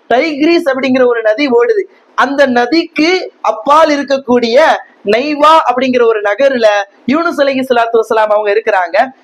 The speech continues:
அந்த இடத்துல, அந்த மக்கள் இடத்துல நிறைய தாவாக்களை செய்றாங்க. ஆனா அந்த மக்கள் நிறைய பாவங்களிலேயே ஈடுபட்டு இருந்தாங்க. அப்ப ஜிப்ராயில் அலைஹி ஸலாத்து வஸலாம் அவங்க வந்து நபிட்ட வந்து சொன்னாங்க, "அல்லாஹ் அவங்களை அழிக்க போறான்,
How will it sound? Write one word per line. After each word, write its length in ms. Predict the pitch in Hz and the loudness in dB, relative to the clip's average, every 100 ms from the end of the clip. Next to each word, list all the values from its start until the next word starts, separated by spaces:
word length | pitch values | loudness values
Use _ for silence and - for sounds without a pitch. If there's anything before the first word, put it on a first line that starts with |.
| _ | _
அந்த 220 | 226 269 | -4 0
இடத்துல, 300 | 277 294 339 | 0 0 0
அந்த 220 | 320 269 262 | 0 0 -2
மக்கள் 320 | 240 320 320 | -2 -2 -2
இடத்துல 340 | 269 269 254 | -2 0 0
நிறைய 380 | 233 226 254 320 | 0 -4 -4 -2
தாவாக்களை 540 | 262 269 311 311 269 233 | 2 2 2 2 0 0
செய்றாங்க. 420 | 226 226 208 196 - - | 0 2 0 -2 -6 -8
ஆனா 180 | - 269 | -4 -2
அந்த 160 | 285 254 | 0 -2
மக்கள் 360 | 233 240 311 | -4 -2 -2
நிறைய 300 | 262 262 311 - | 0 0 -2 0
பாவங்களிலேயே 840 | 233 285 302 285 277 277 311 302 277 | 0 0 0 0 -2 -2 -2 0 -2
ஈடுபட்டு 360 | 294 262 240 | -2 0 0
இருந்தாங்க. 340 | 226 220 214 202 - _ | 0 0 -2 -4 -6 _
அப்ப 200 | 254 311 | -4 -2
ஜிப்ராயில் 500 | 269 262 302 339 349 | -2 0 2 2 -2
அலைஹி 140 | 320 302 | -2 -2
ஸலாத்து 340 | 285 285 285 269 | 0 0 0 0
வஸலாம் 260 | 262 254 | 2 0
அவங்க 300 | 240 233 247 | 2 0 0
வந்து 200 | 254 254 | 0 0
நபிட்ட 360 | 294 254 302 294 | -2 -2 -2 0
வந்து 180 | 254 254 233 | 0 0 -2
சொன்னாங்க, 280 | 226 220 220 214 - - | -2 0 0 -2 -4 -6
"அல்லாஹ் 320 | 233 277 247 | 0 2 2
அவங்களை 120 | 240 | 2
அழிக்க 340 | 226 233 277 247 | 0 0 -2 0
போறான், 340 | 226 220 | 2 2